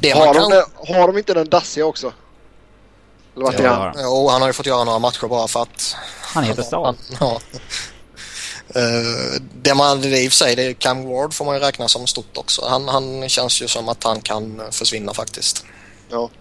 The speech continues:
Speaker 3: Mm. Ja, det, han kommer ju skickas. Det, det är ju liksom... Man vet ju aldrig, man såg hur det blev med Longo. Men, eh, Cam Ward är ju en som de aktivt kommer försöka skeppa.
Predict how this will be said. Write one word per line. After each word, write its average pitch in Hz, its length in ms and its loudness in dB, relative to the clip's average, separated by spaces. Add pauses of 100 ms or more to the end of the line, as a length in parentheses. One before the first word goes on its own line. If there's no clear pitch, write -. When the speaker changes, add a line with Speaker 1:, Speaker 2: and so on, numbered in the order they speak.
(180)
Speaker 3:
Mm. 104 240 -16 (140)
Ja, 95 160 -10
det, 147 340 2
han 185 260 0
kommer 165 320 0
ju 110 100 0
skickas. 87 640 -8
Det, 127 240 4 (880)
det 117 80 -4
är 131 40 0
ju 139 120 4
liksom... 101 460 -6 (760)
Man 107 140 -2
vet 90 240 -4
ju 95 60 0
aldrig, 85 180 -8
man 87 100 -8
såg 101 220 -10
hur 95 80 -6
det 95 60 -6
blev 92 180 -6
med 90 160 -10
Longo. 92 440 -10
Men, 95 260 -10
eh, 92 160 -10 (1120)
Cam 117 240 0
Ward 139 300 2
är 113 140 4
ju 107 100 0
en 104 280 -6 (300)
som 107 160 -8
de 101 100 -6
aktivt 98 480 -4
kommer 90 260 -8
försöka 92 560 -8
skeppa. 101 380 -6